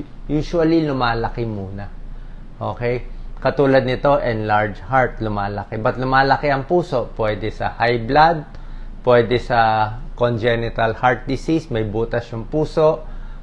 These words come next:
pwede yung valvula, may sira, rheumatic heart disease, o pwedeng may barado lang dito sa artery. Yan ang very common, coronary artery disease, sigarilyo, matataba kinakain,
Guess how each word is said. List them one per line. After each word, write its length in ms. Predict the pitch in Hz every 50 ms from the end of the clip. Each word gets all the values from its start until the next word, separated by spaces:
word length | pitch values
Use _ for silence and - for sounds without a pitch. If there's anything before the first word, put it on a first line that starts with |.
| - - -
pwede 360 | 151 147 147 135 131 147 147 143
yung 160 | 139 135 123
valvula, 720 | 110 127 127 127 123 113 110 120 135 135 139 151 156 156 151
may 240 | 143 135 127 123 117
sira, 640 | - - - 135 127 131 131 147 156 170 - - - 147
rheumatic 640 | 123 120 120 117 120 120 117 120 - - 131 120 - -
heart 280 | 135 127 127 113 113
disease, 480 | 131 127 120 - 165 165 170 165 - - - - - - - - - -
o 240 | - 208 214 208 -
pwedeng 520 | - 185 175 175 165 151 165 170 170 165 160
may 160 | 156 151 143
barado 480 | 131 139 135 131 131 127 127 120 110 117
lang 320 | 117 120 123 117 110 107 104 107
dito 240 | 117 - - 117
sa 160 | - - - 104
artery. 480 | 113 113 110 - - 156 139 131 107
Yan 200 | 107 117 131 143
ang 80 | 139 123
very 280 | 127 123 123 120 123
common, 480 | - - 113 107 107 120 123 117 107 98
coronary 640 | - 123 120 117 120 117 113 113 110 110 107 110 113
artery 480 | 113 110 107 104 - - 104 104 107
disease, 400 | 101 98 107 104 - - 113 104
sigarilyo, 720 | - - 107 87 87 110 107 107 131 135 131 131 131 131 127
matataba 640 | 117 113 107 - 104 101 104 - 110 107 107 107 104
kinakain, 720 | 120 117 117 117 113 - - - 131 123 117 117 113 104